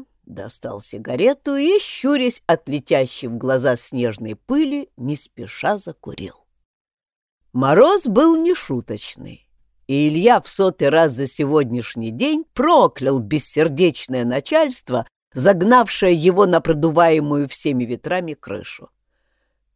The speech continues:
Хорошо, что позаботился о сугреве. Сигаретный бычок подхватил ветер и унес в морозную даль. А Илья вытащил из кармана чекушку водки,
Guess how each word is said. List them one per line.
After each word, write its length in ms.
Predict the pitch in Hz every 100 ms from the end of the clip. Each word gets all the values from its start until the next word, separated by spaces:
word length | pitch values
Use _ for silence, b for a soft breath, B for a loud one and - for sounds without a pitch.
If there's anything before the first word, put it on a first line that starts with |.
| _ -
Хорошо, 440 | 113 107 - 240
что 180 | - 202
позаботился 840 | - 127 127 123 - 160 147 -
о 20 | 131
сугреве. 720 | - 123 139 147 95 87 - _ _ _ _ _ _ _ _ _ _ _ -
Сигаретный 760 | - 160 165 196 240 233 202
бычок 600 | 190 180 202 - 359 -
подхватил 800 | - 143 - 135 139 - 131 120
ветер 580 | 127 247 359 - 320 302 -
и 140 | 392
унес 540 | 330 202 185 269 269 -
в 40 |
морозную 680 | 110 110 117 139 147 131 107
даль. 360 | - 104 - _ _ _ _ _ _ _
А 160 | - 220
Илья 320 | 285 320 427
вытащил 640 | 247 285 262 139 - 113 120
из 120 | -
кармана 520 | 139 131 131 120 117
чекушку 640 | - - - 113 - -
водки, 580 | 113 190 277 _ - 247